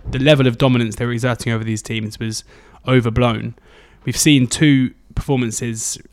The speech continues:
you know, I, I understand th-, the Tony angle is a big one, but I think it's easy also to get too caught up in that. It, you know, the, the fact of the matter is that without Tony, they put in two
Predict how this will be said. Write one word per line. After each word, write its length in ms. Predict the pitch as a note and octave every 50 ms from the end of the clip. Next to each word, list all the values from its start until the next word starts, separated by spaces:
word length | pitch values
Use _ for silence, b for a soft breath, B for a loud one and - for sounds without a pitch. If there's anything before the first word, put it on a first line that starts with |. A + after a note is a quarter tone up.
| _ _
you 80 | - C#3+
know, 200 | B2+ A#2+ A2+ G#2 - - _ _ _ - _ _ _ -
I, 260 | - C3 C3 C3+ C#3+ -
I 200 | - C3+ - -
understand 680 | C#3+ C#3 C3+ C3 A#2 - - C#3 C3 B2+ A#2+ A#2+ A#2 A2+
th-, 240 | A#2+ - C3 B2+ - - -
the 120 | - C#3+ B2
Tony 340 | - - D3 C#3 C3 B2+
angle 300 | B2 A#2+ A#2+ A#2 A#2 A#2+
is 120 | A2 G#2+ A2+
a 60 | A#2+
big 240 | A2+ - C#3+ B2+ B2+
one, 200 | A2+ G#2 G#2 G#2+
but 100 | A#2 C3
I 60 | A#2
think 220 | G#2+ - - G#2+ F2 -
it's 160 | - - - -
easy 280 | - C#3+ C3+ B2+ A#2+ B2
also 280 | B2 B2 A2+ - B2+ A#2
to 80 | -
get 160 | - A2 - _ _ _ _ _ -
too 220 | - - C#3+ C3
caught 260 | A#2 - - B2 A#2+ B2
up 180 | A2 - -
in 80 | A#2 A#2
that. 160 | G#2+ D#2+ - _ b b b b b b b b b b -
It, 140 | - A#2+ - _ _
you 200 | - - - B2
know, 80 | B2
the, 180 | A#2 A#2 B2 A#2+ - -
the 80 | - B2
fact 260 | - C#3+ - - -
of 40 | B2+
the 60 | B2+
matter 240 | B2 A#2+ - - B2+
is 100 | A#2+ A2+
that 80 | A#2
without 300 | A#2 A#2+ B2 B2 B2 B2
Tony, 200 | - B2+ A#2+ A#2
they 120 | A2 A#2 A2
put 140 | - B2+
in 100 | A#2 A2+
two 180 | A2 - B2+ B2